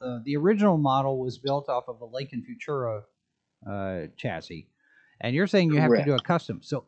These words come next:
Speaker 1: everything is custom built off of this thing? You don't just, you don't have, do you have anything that's off the shelf?
Speaker 2: A few items. So let me answer a question that was previously asked about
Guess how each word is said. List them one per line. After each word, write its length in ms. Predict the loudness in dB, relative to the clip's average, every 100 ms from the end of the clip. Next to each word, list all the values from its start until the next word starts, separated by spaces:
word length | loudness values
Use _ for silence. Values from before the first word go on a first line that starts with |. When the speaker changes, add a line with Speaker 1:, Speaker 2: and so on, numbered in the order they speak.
| _
Speaker 1:
everything 580 | 0 0 -2 -2 0 0
is 160 | -2
custom 480 | -4 -8 -4 -2 -2
built 260 | 0 -2 0
off 140 | -2
of 100 | -2
this 200 | -6 -6
thing? 260 | -6 -4 -2
You 80 | -2
don't 220 | -4 -4
just, 240 | -8 -10 _
you 140 | -2
don't 160 | 0 0
have, 120 | -2
do 280 | -12 -12 -2
you 120 | 2
have 180 | 2 0 -10 _ _ -8
anything 460 | -2 0 2 0
that's 160 | 0 -2
off 200 | -2 -2
the 140 | -8
shelf? 280 | -2 0 0 -4 _ _ _ _ _ _ _ _ _ _ _ _ _
Speaker 2:
A 60 | -12 2
few 280 | 6 10 10
items. 560 | 8 6 4 2 -6 -16 _
So 180 | -4 4
let 100 | 6
me 160 | 6 6
answer 320 | 4 4 2
a 40 |
question 360 | 4 4 2 0
that 60 | -2
was 100 | -2
previously 840 | 4 4 6 4 2 -2 2 4
asked 300 | 4 2 -4
about 200 | -4 -2